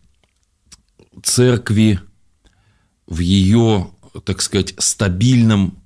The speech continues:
вот существовании, в стабильном, э, в котором мы находимся в церкви, э, в тот момент, когда Христос обращается к, к ученикам,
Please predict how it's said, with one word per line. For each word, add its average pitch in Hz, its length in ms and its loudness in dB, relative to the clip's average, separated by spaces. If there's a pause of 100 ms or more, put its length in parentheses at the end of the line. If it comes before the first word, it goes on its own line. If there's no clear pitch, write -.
вот 90 320 -8
существовании, 98 1000 -2
в - 60 -10
стабильном, 92 720 -2 (800)
э, - 100 -14
в 78 1000 -6
котором 98 360 -2
мы 110 400 2 (160)
находимся 90 600 -6
в - 80 -12
церкви, - 540 -8 (760)
э, 87 520 -2
в - 160 -14
тот 123 220 0
момент, 120 640 0 (720)
когда 95 240 -2
Христос 101 440 -4
обращается 90 640 -4
к, 76 800 -6
к - 80 -12
ученикам, 135 640 -4